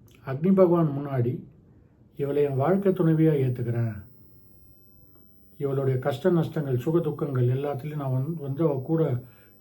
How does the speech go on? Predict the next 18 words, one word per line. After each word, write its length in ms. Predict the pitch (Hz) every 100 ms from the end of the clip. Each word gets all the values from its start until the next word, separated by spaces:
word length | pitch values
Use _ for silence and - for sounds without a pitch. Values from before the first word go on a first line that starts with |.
| -
இருந்து 280 | 156 147
தோள் 220 | 135 165 165
கொடுக்குறேன்" 480 | 139 120 123 120 98 90 - - _ _ _
அப்படின்னு 560 | 135 120 131 120 180 - - - _ _ _ _ -
தெய்வத்துடைய 540 | 147 196 185 180 156 131
சாட்சியின் 420 | 147 147 175 156 143
முன்னாடி 280 | 139 135
தான் 140 | 135 175
நம்ம 200 | 160 135
இதெல்லாம் 380 | 120 123 - -
பண்றது, 380 | 127 120 107 110 - - -
கல்யாணத்தை 480 | 143 160 156 156
பண்றது. 380 | 123 127 117 104 - - _ _ _ _ _ _ _ _ _ _ _ _ -
அப்போ 640 | 120 - 120 127 160 - - _ _ _ _ _
எங்க 280 | 156 165 226
போச்சு 300 | 190 190 190
இந்த 120 | 160
கமிட்மெண்ட்? 600 | 131 156 170 160 135 107